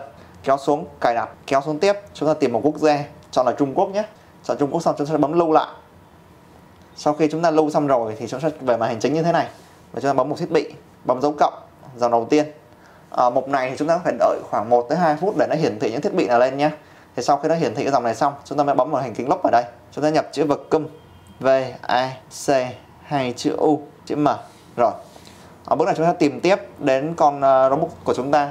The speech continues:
tên là Mia S C Pro. Thì đây chúng ta nhìn hình và đây, Mia Self Cleaning Robot Vacuum. Thì con này có hình, ờ, vuông bên này. Mọi người nhìn hình ảnh để mọi người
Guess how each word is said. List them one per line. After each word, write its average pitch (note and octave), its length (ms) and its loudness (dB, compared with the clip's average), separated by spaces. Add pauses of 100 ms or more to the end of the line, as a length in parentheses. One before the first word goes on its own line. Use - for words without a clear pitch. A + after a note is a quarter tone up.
(120)
tên C3+ 140 2
là A#2+ 100 4
Mia B2+ 380 0 (160)
S - 180 -2
C - 20 4 (380)
Pro. A#2+ 180 2 (920)
Thì A#2+ 60 2
đây A#2+ 120 4
chúng D3 100 0
ta D3 160 2
nhìn B2 140 -2
hình G#2+ 300 -2
và G#2 500 2
đây, A2+ 120 0 (220)
Mia B2 440 2
Self - 200 -4
Cleaning B2+ 400 0
Robot B2 260 2
Vacuum. B2 320 -2 (240)
Thì B2 100 0
con C3+ 200 2
này A#2+ 220 2
có B2 60 2
hình, C3 200 0
ờ, A2 160 4
vuông B2 200 0
bên C3 80 -2
này. A#2+ 140 0 (260)
Mọi A#2+ 120 2
người B2 160 0
nhìn B2 140 -4
hình C3+ 100 -2
ảnh G#2+ 200 -2
để G#2+ 120 0 (100)
mọi - 100 -4
người G#2+ 220 -4